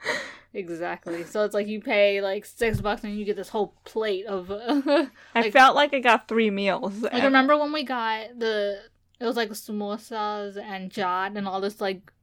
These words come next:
Speaker 1: big plate of it? You paid, like, not that much, and we got this huge heaping plate.
Speaker 2: Like
Speaker 1: 'Cause it was a Punjabi restaurant.
Speaker 2: Yeah.
Speaker 1: And there's, like, slap it all on there. We're like,
Speaker 2: Mm.
Speaker 1: "I can't eat that." <laughs>
Speaker 2: Yeah, they, like, filled that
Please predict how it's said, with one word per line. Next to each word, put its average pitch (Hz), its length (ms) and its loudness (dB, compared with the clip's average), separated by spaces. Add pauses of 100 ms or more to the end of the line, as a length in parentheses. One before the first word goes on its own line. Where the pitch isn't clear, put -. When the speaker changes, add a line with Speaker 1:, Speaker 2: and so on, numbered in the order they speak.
(180)
Speaker 1:
big 220 300 4
plate 220 460 2
of 220 200 -4
it? 233 260 -2
You 220 120 -6
paid, 233 280 0
like, 240 220 -6 (300)
not 208 320 -2
that 214 140 0
much, 202 140 -6
and 208 80 -6
we 214 60 -4
got 214 100 -4
this 185 100 -8
huge 214 520 -4
heaping 208 420 -6
plate. 208 500 -2
Speaker 2:
Like 226 220 0
Speaker 1:
'Cause 226 80 -2
it 233 40 6
was 240 100 2
a 220 40 0
Punjabi 185 640 -6
restaurant. 196 440 -4
Speaker 2:
Yeah. 185 300 -2 (380)
Speaker 1:
And 226 100 -2
there's, 240 160 4
like, 185 280 -6
slap 254 440 -2
it 202 100 -4
all 196 340 -2
on 202 120 -4
there. 214 240 -2
We're 220 80 -10
like, 254 200 4
Speaker 2:
Mm. 262 100 -2
Speaker 1:
"I 262 100 4
can't 392 380 0
eat 480 200 -6
that." 349 300 2 (120)
<laughs> 403 140 -18
Speaker 2:
Yeah, 214 360 0
they, 226 240 4
like, 277 200 0 (240)
filled 208 300 4
that 226 360 2